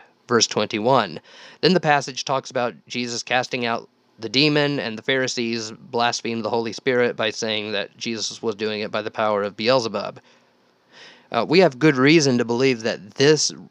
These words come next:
narrative is historical because of the principle of embarrassment.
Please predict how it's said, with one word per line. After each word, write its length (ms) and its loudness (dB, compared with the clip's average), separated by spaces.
narrative 840 0
is 300 0
historical 760 4
because 380 0
of 80 -8
the 80 -4
principle 480 -4
of 100 -6
embarrassment. 680 0